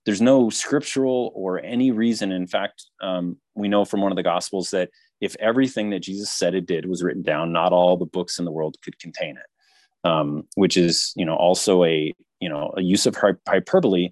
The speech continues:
but clearly communicating the idea that Jesus did tons of things that there, that weren't recorded. So a longer ministry is not really that hard to accept. Um, if you look at the best dates that we have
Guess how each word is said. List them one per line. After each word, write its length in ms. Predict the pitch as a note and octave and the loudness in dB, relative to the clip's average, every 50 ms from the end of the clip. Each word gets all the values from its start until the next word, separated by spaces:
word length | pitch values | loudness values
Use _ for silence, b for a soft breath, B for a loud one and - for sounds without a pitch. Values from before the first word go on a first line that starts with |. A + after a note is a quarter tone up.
| b b b b b b _ | b b b b b b _
but 140 | G2 F2+ - | -6 -6 -6
clearly 520 | - - B2 B2+ C3 B2+ A#2+ A2+ A2 - | -2 2 4 6 6 6 6 6 4 4
communicating 760 | - - - G#2 A2+ B2+ D3 C#3 C3 - A#2 G#2+ G#2+ G2+ F#2+ | 0 -4 -2 0 2 2 2 2 2 0 -2 0 0 -2 -2
the 80 | F#2+ F#2+ | -2 -2
idea 420 | F#2 F2+ F2+ F2+ A2 A#2+ A2 F#2 | -2 -4 -4 -2 0 0 0 0
that 240 | D#2+ E2+ E2+ - _ | 0 -4 -10 -10 _
Jesus 300 | - - A2 G2+ G2+ F#2 | -6 -6 -6 -6 -6 -8
did 220 | - G2+ F#2+ F2+ | -6 -6 -6 -6
tons 360 | - - - C#3 D3+ C3+ A#2+ A2 | -8 -4 0 4 4 4 4 2
of 100 | F#2 F2+ | -4 -4
things 480 | - F2 E2 D#2+ D#2+ D#2 - - - _ _ _ _ _ _ _ | -6 -8 -8 -8 -12 -12 -12 -12 -14 _ _ _ _ _ _ _
that 160 | - F2+ F2+ | -4 -2 0
there, 180 | - F#2 F#2 F2+ - _ _ | 2 2 2 0 -4 _ _
that 180 | - F#2 - - | 0 0 2 2
weren't 220 | G#2+ G#2+ A2 F#2 | 2 2 2 2
recorded. 480 | G2 F#2 - - F#2 E2+ C#2 - - - - _ _ _ _ _ _ _ _ _ _ _ _ b b b b b b _ | 0 -2 0 0 -2 -2 -2 -4 -10 -16 -20 _ _ _ _ _ _ _ _ _ _ _ _ b b b b b b _
So 440 | - - G#2 G2+ G2+ G2 F#2+ - _ _ _ - | 0 4 4 6 6 4 0 -2 _ _ _ -2
a 60 | G#2 | 0
longer 340 | G2 G2+ A#2+ D#3 D#3+ B2+ A2 | 2 2 2 2 2 2 0
ministry 720 | A2 A#2+ D3 D3+ - - - F#2+ F#2 F2 F2 F2+ - - _ _ _ _ | 0 0 -2 -4 -6 -6 -4 -2 -2 -2 -2 -4 -6 -10 _ _ _ _
is 320 | G#2 G2+ G2+ G2 F2+ - | -8 -6 -6 -6 -6 -4
not 380 | G#2 G2 A2+ C#3 E3 D3+ - - _ _ | -2 0 0 0 0 -2 -4 -8 _ _
really 320 | - A2 A#2 B2 B2 A2+ G#2 | -4 -4 -2 0 0 0 2
that 240 | F2+ G2 G2+ - - | 4 2 2 2 0
hard 320 | - - G2+ G2 F#2+ F#2 | -2 0 0 0 0 -2
to 100 | - F#2 | -6 -6
accept. 580 | E2+ E2+ - - D2 C2+ - - _ - - _ _ _ _ _ _ _ _ _ _ _ | -6 -6 -4 -2 -2 -2 -2 -4 _ -20 -20 _ _ _ _ _ _ _ _ _ _ _
Um, 340 | - F#2+ F#2+ F2+ F2+ E2 - _ _ _ _ _ _ _ _ _ | -4 -2 -2 -2 -2 -6 -8 _ _ _ _ _ _ _ _ _
if 180 | _ G2 F#2 - | _ -6 -4 0
you 140 | G#2 G#2 G#2 | 0 2 4
look 160 | A2+ A#2 - | 4 2 2
at 80 | B2 G#2+ | 0 -4
the 80 | G2+ | -2
best 340 | E2+ F#2+ G#2 A2 - - - | 2 2 2 2 0 -8 -4
dates 220 | - B2 B2 - | -2 -2 -2 -2
that 60 | - C3+ | -4 -6
we 100 | C#3 A#2 | -6 -4
have 320 | G2+ F2+ E2 D#2+ E2+ | -4 -4 -2 -2 -4